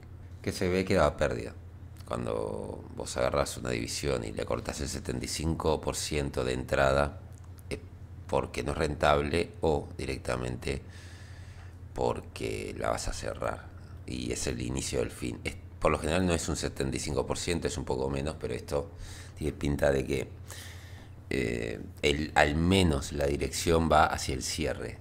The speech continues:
de esta división. Según un ex empleado de Comixology, habría perdido la mayoría de su fuerza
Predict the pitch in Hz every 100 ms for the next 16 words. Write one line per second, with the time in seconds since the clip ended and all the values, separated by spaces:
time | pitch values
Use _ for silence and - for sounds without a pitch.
0 | - 64 120 110 110 - - 117 107 -
1 | - - - - - - - - - -
2 | - - - - 107 104 127 135 110 107
3 | 123 - 98 85 85 87 104 73 71 67
4 | 69 - 95 67 60 65 64 78 82 98
5 | 95 87 - 82 82 101 95 85 85 82
6 | 82 90 90 139 123 87 - 90 -